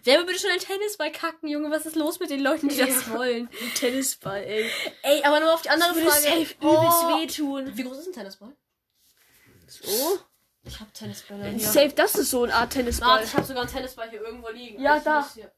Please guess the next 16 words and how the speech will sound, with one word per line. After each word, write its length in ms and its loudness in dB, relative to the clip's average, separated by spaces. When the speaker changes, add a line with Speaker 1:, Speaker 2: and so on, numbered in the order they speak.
Speaker 1:
wo? 300 -12
Speaker 2:
Da, 280 -4
äh, 400 -6
diesen 440 -8
Aquarium-Dings 760 -4
Speaker 1:
Ach, 60 -10
Speaker 2:
da 60 -4
bums. 360 -2
Speaker 1:
Digga, 460 4
das 320 -2
Teil 320 -2
will 100 -2
ich 140 0
nicht 100 4
Speaker 2:
Oh. 320 8
Speaker 1:
kacken. 500 0